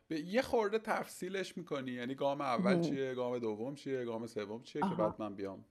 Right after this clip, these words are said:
Speaker 1: تو دلش.
Speaker 2: آره، حتماً. اه، ببین، گام اول اینه که خب، اه، در واقع تو یه، یه تیمی داشته باشی، اه، و بعدش یه آیدیایی که حالا توی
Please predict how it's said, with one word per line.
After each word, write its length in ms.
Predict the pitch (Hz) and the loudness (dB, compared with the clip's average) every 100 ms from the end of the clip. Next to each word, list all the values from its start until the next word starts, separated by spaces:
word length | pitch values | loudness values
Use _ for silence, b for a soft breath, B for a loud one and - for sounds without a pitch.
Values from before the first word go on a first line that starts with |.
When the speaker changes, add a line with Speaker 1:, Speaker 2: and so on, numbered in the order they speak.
| _ | _
Speaker 1:
تو 100 | - | -18
دلش. 400 | - - - - - - - _ _ _ _ - | -14 -14 -14 -20 -20 -20 -20 _ _ _ _ 6
Speaker 2:
آره، 260 | 185 170 175 | 8 8 6
حتماً. 420 | 175 170 - 160 - B B B B B - | 2 0 0 -2 -2 B B B B B 12
اه، 240 | 220 214 | 12 12
ببین، 540 | 202 269 349 403 381 285 | 12 12 12 12 12 12
گام 260 | 269 285 | 12 12
اول 580 | 330 302 214 233 262 285 | 12 12 12 12 12 12
اینه 260 | 262 269 285 | 10 10 10
که 400 | 294 294 285 294 | 10 10 10 8
خب، 240 | - 269 269 - | 8 6 6 4
اه، 420 | 180 175 175 170 - - 160 190 | 6 8 6 4 2 -2 4 10
در 140 | 190 | 10
واقع 180 | 185 214 | 10 6
تو 180 | - 277 | 6 8
یه، 240 | 269 269 - | 10 10 6
یه 180 | - 202 | 6 6
تیمی 500 | 226 - 269 262 269 | 6 6 10 12 12
داشته 400 | 180 165 - 175 | 8 4 2 2
باشی، 640 | 170 170 - 196 190 208 220 b b b b - | 2 2 2 2 4 4 2 b b b b 2
اه، 260 | - 190 180 | 6 10 12
و 180 | 185 | 12
بعدش 460 | 196 202 220 277 - | 12 12 12 6 6
یه 140 | 247 - | 6 8
آیدیایی 800 | 214 196 190 196 190 185 220 254 | 10 10 8 6 6 8 8 6
که 520 | 254 269 247 247 220 - - | 4 4 4 4 2 -4 2
حالا 260 | 202 185 | 6 8
توی 420 | 208 - 233 226 | 6 8 10 10